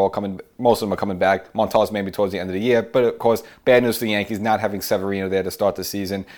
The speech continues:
Now, he did not have a good spring, we know that, and he was kinda saying, "Well, I'm working on stuff, I'm working on my slider, don't worry about it."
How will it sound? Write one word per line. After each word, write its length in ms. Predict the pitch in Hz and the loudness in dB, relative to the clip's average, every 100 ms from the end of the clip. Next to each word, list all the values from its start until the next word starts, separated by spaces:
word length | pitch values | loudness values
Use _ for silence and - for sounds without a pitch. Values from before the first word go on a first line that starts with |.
| - 143 | -10 2
Now, 220 | 127 123 | 4 4
he 120 | 120 | 2
did 120 | 131 | 2
not 140 | 147 131 | 4 4
have 120 | 123 | 4
a 20 | |
good 140 | 120 107 | 0 -4
spring, 300 | - 120 117 | -2 -2 0
we 80 | |
know 180 | 113 113 | 0 2
that, 280 | 113 117 110 | 4 4 2
and 280 | 101 101 - | 0 -6 -6
he 140 | 107 | -2
was 100 | 113 | -2
kinda 160 | 104 107 | 0 -2
saying, 160 | 104 110 | 0 4
"Well, 180 | 123 117 | 6 6
I'm 100 | 107 | 4
working 240 | 107 110 | 2 0
on 80 | 101 | -4
stuff, 340 | - 107 104 | 0 0 0
I'm 80 | 110 | 0
working 180 | 101 104 | -2 -2
on 60 | |
my 120 | 98 95 | -4 -4
slider, 360 | - 101 98 | 0 2 2
don't 160 | 98 101 | 0 0
worry 200 | 101 101 | 0 0
about 260 | 101 98 | 2 2
it." 140 | 104 | 0